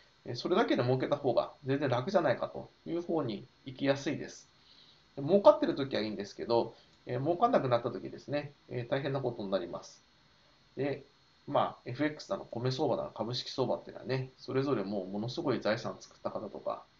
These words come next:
ね、えー、今だとウォーレン・バフェットですかね。あるいはソフトバンクの孫さんなんかもそれに近いですけど、えー、まあ、投資で儲けると、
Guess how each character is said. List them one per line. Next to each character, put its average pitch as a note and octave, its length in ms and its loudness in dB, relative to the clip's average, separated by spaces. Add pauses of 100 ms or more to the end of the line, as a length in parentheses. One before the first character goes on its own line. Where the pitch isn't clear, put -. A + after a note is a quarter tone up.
(120)
ね、 G#2 220 -8 (200)
え B1 580 -12
ー、 D#2 40 -10
今 A#2 140 -2
だ F2+ 100 -2
と - 120 -10
ウ G2+ 100 -4
ォ A2 120 0
ー - 20 -2
レ G#2+ 80 0
ン・ G2+ 80 -4
バ F#2+ 80 2
フ - 120 -8
ェ - 40 -6
ッ - 40 -14
ト - 100 -16
で - 100 -18
す - 80 -20
か - 80 -16
ね。 B2+ 260 -4 (500)
あ - 100 -4
る D3+ 80 -2
い - 20 -2
は G#2 100 -4
ソ B2 120 -6
フ B2+ 60 -12
ト C3 80 -4
バ C#3+ 120 8
ン C#3 80 -4
ク - 60 -10
の G2+ 140 -10
孫 G#2+ 140 -4
さ F#2+ 120 -2
ん E2 60 -10
な - 60 -14
ん - 60 -16
か - 100 -14
も E2 140 -12
そ F#2+ 100 -8
れ F#2 100 -4
に E2+ 200 -12
近 - 220 -6
い F2 40 -8
で - 120 -12
す - 120 -20
け - 60 -14
ど、 - 320 -2 (480)
え - 240 -10 (180)
ー、 - 20 -20 (120)
ま C3+ 80 0
あ、 - 120 -6 (140)
投 E3 180 0
資 E3 160 -6
で E3+ 100 0
儲 E3 300 -2
け F3 100 0
る E3 100 -2 (120)
と、 G#3 380 4